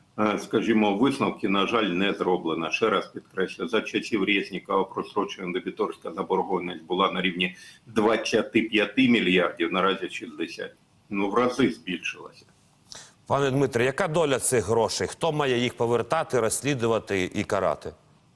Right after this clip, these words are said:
Speaker 1: Ну, відповідно, арма має повертати і, е, всі наші антикорупційні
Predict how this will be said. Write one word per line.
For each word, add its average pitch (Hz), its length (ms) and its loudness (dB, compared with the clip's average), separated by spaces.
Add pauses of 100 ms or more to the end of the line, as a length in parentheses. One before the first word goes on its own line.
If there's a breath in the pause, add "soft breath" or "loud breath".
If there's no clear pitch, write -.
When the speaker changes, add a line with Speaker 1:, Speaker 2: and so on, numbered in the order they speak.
(680)
Speaker 1:
Ну, 104 200 4
відповідно, 139 520 4
арма 160 320 4
має 110 260 4
повертати 101 680 2 (280)
і, 90 420 2
е, 85 340 0 (240)
всі 123 300 2
наші 110 360 2
антикорупційні 98 1000 -2